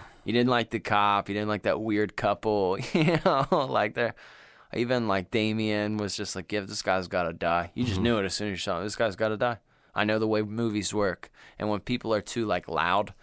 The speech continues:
Speaker 1: you gotta go. It's just
Speaker 2: Yep.
Speaker 1: what happens. You're gonna die in a horror movie. I would die. <laughs> You know what I mean? Like,
Speaker 2: <laughs>
Speaker 1: I'm not saying I would die, so.
Speaker 2: Yeah. Exactly. So that is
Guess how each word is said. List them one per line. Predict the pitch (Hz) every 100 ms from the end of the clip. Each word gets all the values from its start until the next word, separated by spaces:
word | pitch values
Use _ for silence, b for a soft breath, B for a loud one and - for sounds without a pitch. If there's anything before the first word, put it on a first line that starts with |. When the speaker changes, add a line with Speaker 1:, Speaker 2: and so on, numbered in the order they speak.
| b
Speaker 1:
you | - 90
gotta | 85 95
go. | 113 117 - _ - -
It's | 101
just | 98 98
Speaker 2:
Yep. | 98
Speaker 1:
what | 101
happens. | 101 123 151 151 - -
You're | 95
gonna | 92 107
die | 135 151 151
in |
a | 151
horror | 170 175
movie. | 131
I | - 139
would | 220 147
die. | 110 78 71
<laughs> | -
You | 117 127
know | 175
what | 147 147
I |
mean? | 170 165
Like, | 151 185 170
Speaker 2:
<laughs> | 202 -
Speaker 1:
I'm | 202 117
not | 180 135
saying | 135 151
I | 120 151
would | - 131
die, | 110 67 85
so. | - 107 101
Speaker 2:
Yeah. | 110 113 - B B B B B -
Exactly. | 120 90 104 95 90
So | - 127
that | 135 127 101
is | 113 107